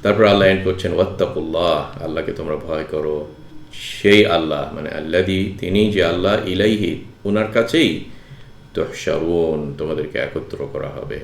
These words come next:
হাসর করা হবে। আসুন এই আয়াত নিয়ে কিছু আমরা আলোচনা করি।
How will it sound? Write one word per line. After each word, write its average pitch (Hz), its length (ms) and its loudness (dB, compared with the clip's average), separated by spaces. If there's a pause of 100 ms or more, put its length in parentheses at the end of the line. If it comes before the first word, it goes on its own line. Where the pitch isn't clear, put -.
(160)
হাসর - 240 -4 (120)
করা 71 140 -8
হবে। 69 260 -10
আসুন 92 480 -4 (360)
এই 73 140 -2
আয়াত 73 320 -6
নিয়ে 73 140 -8
কিছু 71 320 -6
আমরা 78 300 -8 (600)
আলোচনা - 420 -10 (120)
করি। - 260 -12